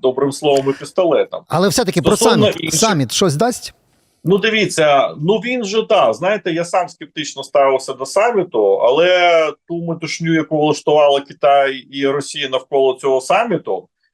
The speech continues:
Speaker 2: Мгм.
Speaker 1: говорить, що не все так просто, е, вони,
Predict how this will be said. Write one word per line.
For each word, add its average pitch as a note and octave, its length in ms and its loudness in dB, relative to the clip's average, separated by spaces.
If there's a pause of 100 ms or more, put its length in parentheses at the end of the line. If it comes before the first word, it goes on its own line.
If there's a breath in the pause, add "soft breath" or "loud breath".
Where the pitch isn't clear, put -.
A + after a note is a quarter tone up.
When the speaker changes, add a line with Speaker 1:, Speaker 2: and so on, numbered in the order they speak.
(120)
Speaker 2:
Мгм. C3 100 -4
Speaker 1:
говорить, D#3 400 2
що E3+ 320 2
не E3 100 -2
все E3 200 -2
так E3+ 240 -4
просто, A#2 580 0 (480)
е, A#2 300 4
вони, C#3+ 220 -6